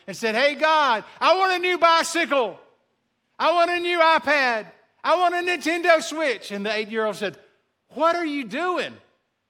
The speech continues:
God's not deaf. You don't have to yell at him." He said, "Yeah, God's not deaf, but Grandma is." Well, today we're continuing our series called The Gift.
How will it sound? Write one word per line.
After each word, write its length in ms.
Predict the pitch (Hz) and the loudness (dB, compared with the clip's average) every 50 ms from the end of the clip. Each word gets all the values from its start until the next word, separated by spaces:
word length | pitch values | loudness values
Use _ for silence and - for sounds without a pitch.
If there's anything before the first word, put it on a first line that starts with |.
| _ _ - | _ _ -2
God's 360 | 254 294 330 359 349 285 277 | 0 2 2 0 0 -2 -2
not 400 | 285 302 277 240 185 170 160 120 | 0 0 0 0 -2 -6 -8 -2
deaf. 340 | 202 214 233 285 320 311 320 | -2 0 0 0 -2 -2 -4
You 120 | 330 381 | -6 -4
don't 120 | 359 330 | -4 -2
have 160 | 254 294 294 - | -2 -4 -4 -4
to 100 | 240 190 | -4 -6
yell 380 | 170 165 185 196 208 202 190 | -6 -4 -4 -2 -2 -2 -2
at 120 | 202 214 196 | -4 -4 -6
him." 300 | 208 247 285 311 277 226 _ _ _ _ _ _ _ _ _ _ _ _ _ _ _ _ _ _ _ _ _ _ | -6 -6 -6 -8 -10 -14 _ _ _ _ _ _ _ _ _ _ _ _ _ _ _ _ _ _ _ _ _ _
He 140 | - 185 190 | -10 -8 -6
said, 180 | 170 214 208 | -4 -4 -4
"Yeah, 220 | 208 240 269 285 269 | -2 -2 -2 -2 0
God's 320 | 214 240 254 302 311 269 | 0 0 0 0 0 -2
not 220 | 269 254 226 196 180 | -4 -4 -4 -2 -4
deaf, 240 | 220 262 277 - | -4 -4 -4 -6
but 160 | - 214 185 165 | -8 -10 -6 -4
Grandma 400 | 220 269 302 311 294 254 233 220 | -4 -4 -4 -4 -4 -4 -4 -2
is." 420 | 208 208 226 240 247 - - - - _ _ _ - - - - - - - - - - - - - - - - - - - - - - - - - - - - - - - - - - - - - _ _ _ _ _ _ _ _ _ _ _ _ _ _ _ _ _ _ _ _ _ _ _ _ _ _ _ _ _ _ _ _ _ _ _ _ _ _ _ | -2 -4 -4 -4 -6 -8 -12 -20 -20 _ _ _ -20 -20 -20 -20 -20 -20 -18 -18 -18 -18 -18 -20 -20 -20 -20 -20 -20 -20 -20 -20 -20 -20 -20 -20 -20 -20 -20 -20 -20 -20 -20 -20 -20 -20 -20 -20 -20 _ _ _ _ _ _ _ _ _ _ _ _ _ _ _ _ _ _ _ _ _ _ _ _ _ _ _ _ _ _ _ _ _ _ _ _ _ _ _
Well, 120 | - 208 196 | -6 -6 -4
today 280 | - 254 262 285 302 | 0 2 2 4 4
we're 140 | 320 330 294 | 2 2 -2
continuing 500 | - 254 254 - - 269 285 294 302 285 | -2 -4 -6 -4 -2 -2 -2 0 0 0
our 120 | 254 247 220 | 0 0 -2
series 400 | - - 269 285 277 269 - - | -4 -4 -4 -2 -2 -4 -4 -2
called 260 | - 247 254 254 214 | -2 0 0 0 -2
The 100 | 226 202 | -4 -6
Gift. 840 | 165 143 123 - 190 226 226 202 156 131 120 - - - - - | -6 -8 -16 -10 -6 -4 -2 -2 -4 -6 -8 -14 -20 -20 -20 -20